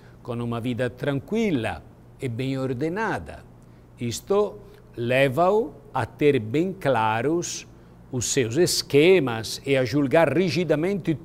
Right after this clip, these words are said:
tudo e todos segundo esses esquemas. Vê tudo claro. A verdade é essa.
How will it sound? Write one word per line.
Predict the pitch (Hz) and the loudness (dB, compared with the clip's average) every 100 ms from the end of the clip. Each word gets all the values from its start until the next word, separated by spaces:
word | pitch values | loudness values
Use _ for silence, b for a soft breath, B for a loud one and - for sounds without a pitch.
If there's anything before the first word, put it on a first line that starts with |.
| - | 0
tudo | 277 294 220 147 | 4 4 4 2
e | |
todos | - 208 233 165 131 - - B B B | 2 2 2 2 -2 -4 -10 B B B
segundo | - 220 190 262 226 139 120 - | -2 0 2 2 2 0 -2 -4
esses | 170 156 135 104 | -4 -2 -2 -4
esquemas. | 113 - 101 82 80 82 - - - - - - B B - | -6 -8 -10 -12 -14 -16 -18 -18 -20 -20 -20 -20 B B -6
Vê | 110 170 - - | 0 0 0 -8
tudo | - 254 131 | -6 -4 -4
claro. | - 156 175 90 78 - - B B - | -4 -4 -2 -4 -14 -18 -20 B B -6
A | 127 | -4
verdade | 117 120 110 214 196 226 | -2 -2 2 2 0 -2
é | 226 127 | 0 0
essa. | - - - | -4 -10 -10